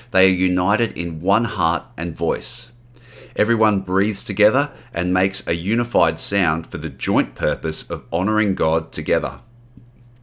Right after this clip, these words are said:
Moreover, such songs would be specifically selected or composed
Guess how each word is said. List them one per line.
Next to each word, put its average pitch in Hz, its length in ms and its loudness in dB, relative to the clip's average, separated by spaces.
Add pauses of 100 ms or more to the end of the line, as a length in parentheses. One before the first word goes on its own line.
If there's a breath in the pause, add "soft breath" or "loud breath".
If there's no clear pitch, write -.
(440)
Moreover, 95 580 4 (280 loud breath)
such - 400 0
songs 87 420 0
would 85 240 -2
be 90 180 0
specifically 131 680 0
selected 117 580 0
or 123 100 4
composed 95 760 0